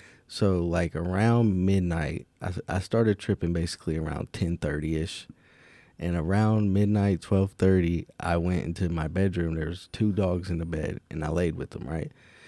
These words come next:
And, uh, I was looking, and, like, there was no lights on. So it's, like,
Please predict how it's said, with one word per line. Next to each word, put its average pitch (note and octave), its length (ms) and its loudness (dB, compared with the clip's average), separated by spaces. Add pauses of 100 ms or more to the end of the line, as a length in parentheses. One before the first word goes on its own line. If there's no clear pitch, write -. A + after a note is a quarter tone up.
(680)
And, D#2+ 220 -6
uh, D#2+ 480 -6 (400)
I F#2+ 100 -6
was F#2 280 -4
looking, A2 460 0
and, F#2+ 280 -4
like, F2 180 -4 (140)
there G#2+ 120 0
was F2+ 160 -2
no F2+ 200 0
lights F2 280 -4
on. D#2 100 -4
So - 140 -8
it's, A#2+ 160 -6
like, B2+ 140 -2